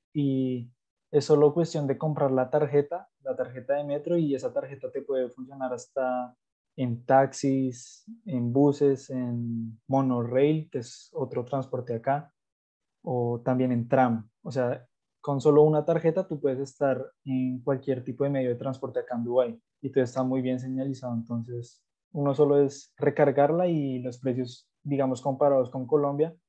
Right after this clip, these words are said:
son relativamente parecidos. Entonces, no es que sea todo muy caro.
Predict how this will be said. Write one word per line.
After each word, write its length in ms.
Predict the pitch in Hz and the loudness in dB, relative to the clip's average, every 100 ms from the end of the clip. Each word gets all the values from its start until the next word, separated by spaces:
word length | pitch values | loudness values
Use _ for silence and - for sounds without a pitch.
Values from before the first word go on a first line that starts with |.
| _ _ _ _ | _ _ _ _
son 600 | - 143 135 135 135 131 135 | -6 -2 0 -2 -4 -6 0
relativamente 720 | 143 147 143 139 131 127 131 | 4 4 4 2 0 -2 -4
parecidos. 640 | 139 139 139 127 120 - _ | 0 2 2 0 -8 -10 _
Entonces, 580 | - 120 117 117 - _ _ _ _ - | -16 -12 -12 -14 -16 _ _ _ _ -6
no 80 | 135 | -4
es 80 | 120 | 0
que 100 | 127 | 0
sea 240 | 131 123 | 0 -2
todo 220 | 123 127 127 | 0 -2 -2
muy 240 | 127 120 | -4 -6
caro. 400 | 123 120 113 | -6 -6 -8